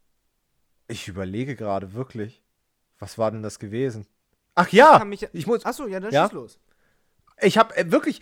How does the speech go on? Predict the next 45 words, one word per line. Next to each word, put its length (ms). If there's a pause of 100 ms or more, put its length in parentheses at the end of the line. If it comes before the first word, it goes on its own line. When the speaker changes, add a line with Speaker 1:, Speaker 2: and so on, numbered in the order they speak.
Speaker 1:
ich 140
muss 160
mal 140
was 120
sagen. 160
Also 180
Marvin 340
und 120
ich, 180
wir 120
bewegen 320
uns 120
ja 80
im 80
Influencer-Kosmos 880
und 160
werden 200
auch 80
manchmal 240
selbst 260
zum 80
Influencer. 560 (260)
Und 140
ich 240
war 280
letztes 600
Mal, 540
letzte 420
Woche 260
war 220
ich 220 (120)
Testimonial 640
für 280 (200)
Payback 540 (140)
gewesen. 320
Kennst 260
du 40
Payback? 580 (420)
Speaker 2:
Natürlich, 500
ich 80
bin 160
selbst, 400
Speaker 1:
Ja. 180
Speaker 2:
äh, 40 (120)
Payback-Card-Besitzer. 1400